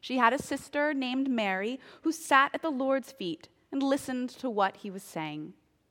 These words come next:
But Martha was distracted by her many tasks, so she came to him and asked, "Lord, do you not care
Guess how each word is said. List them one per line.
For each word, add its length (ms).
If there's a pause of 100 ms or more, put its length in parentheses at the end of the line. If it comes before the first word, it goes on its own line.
(360)
But 120
Martha 460
was 140
distracted 720
by 160
her 140
many 280
tasks, 680 (340)
so 120
she 160
came 380
to 80
him 200
and 140
asked, 560 (500)
"Lord, 460 (380)
do 80
you 160
not 240
care 560